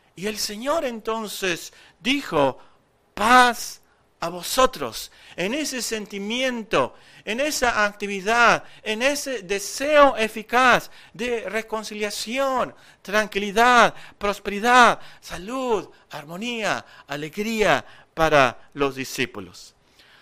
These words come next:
Ahora, noten que es para los discípulos nada más. Él nos dijo, "Paz a todo el mundo, paz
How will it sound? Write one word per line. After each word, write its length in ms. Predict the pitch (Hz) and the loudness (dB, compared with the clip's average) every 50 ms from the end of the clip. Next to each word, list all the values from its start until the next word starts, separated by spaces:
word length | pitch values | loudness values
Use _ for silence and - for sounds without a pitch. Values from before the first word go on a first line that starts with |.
| _ - _ | _ -20 _
Ahora, 200 | - 330 349 285 | -10 -8 -8 -4
noten 320 | 240 302 339 - 320 277 | -4 -4 -4 -4 -6 -8
que 100 | 208 - 247 | -8 -8 -8
es 120 | 233 - | -10 -10
para 240 | - - 202 190 180 | -6 -2 0 0 0
los 160 | 165 170 175 | -2 -4 -6
discípulos 640 | 190 220 - - 320 349 - - 220 190 151 - - | -8 -10 -8 -8 -8 -8 -6 -6 -4 -4 -4 -4 -6
nada 260 | 147 147 135 131 123 113 | -4 -4 -4 -2 -4 -6
más. 480 | 104 98 92 87 - - - - - _ _ _ _ _ - - - _ | -8 -10 -14 -14 -18 -20 -20 -20 -20 _ _ _ _ _ -20 -20 -16 _
Él 360 | - 330 339 320 285 254 233 | -4 0 0 0 0 2 4
nos 300 | 247 262 262 233 214 196 | 6 6 6 6 4 -4
dijo, 560 | 190 226 226 - - 202 185 143 117 - _ _ _ | -10 -12 -12 -8 -4 -2 -2 -2 -2 -6 _ _ _
"Paz 720 | - 302 330 349 349 339 339 330 311 311 302 285 - - - | 0 4 6 8 8 8 8 6 4 2 -2 -4 -6 -6 -4
a 100 | 226 226 | -4 -4
todo 280 | - - 226 233 220 208 | -2 -2 -2 -2 0 -2
el 140 | 202 185 180 | -2 -4 -4
mundo, 600 | 202 226 220 208 196 175 160 156 139 120 - - _ _ _ _ | -4 -4 -4 -4 -6 -8 -4 -4 -4 -4 -6 -10 _ _ _ _
paz 640 | - 330 349 359 339 330 320 302 294 277 - - | 4 6 8 8 8 6 4 2 0 0 -2 -4